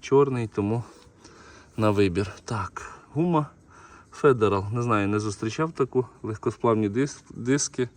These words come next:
гідравлічна вилка. Так, гума у нас сто на дев'яносто на дванадцять. Дванадцяте колесо, дискові гальма, супорт Nissin. В принципі, по, по,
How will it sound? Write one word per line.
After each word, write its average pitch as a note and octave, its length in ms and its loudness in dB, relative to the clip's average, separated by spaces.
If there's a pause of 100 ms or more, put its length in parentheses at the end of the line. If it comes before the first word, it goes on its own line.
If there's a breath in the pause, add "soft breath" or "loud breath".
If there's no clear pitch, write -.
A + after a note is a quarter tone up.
(580 loud breath)
гідравлічна G#2 680 -2
вилка. A#2+ 480 0 (880 loud breath)
Так, G#2+ 220 2
гума B2 340 2
у A2+ 80 4
нас A#2+ 360 0 (380)
сто - 300 4
на C3+ 120 6
дев'яносто A2+ 600 2
на G#2+ 140 0
дванадцять. G#2 560 0
Дванадцяте G2+ 580 2
колесо, D3 580 2 (560 loud breath)
дискові G2+ 580 -2
гальма, C3 460 -2 (1000 loud breath)
супорт - 580 -6
Nissin. A#2+ 420 -4
В - 420 -20
принципі, A#2+ 400 -8
по, - 140 -18
по, - 180 -12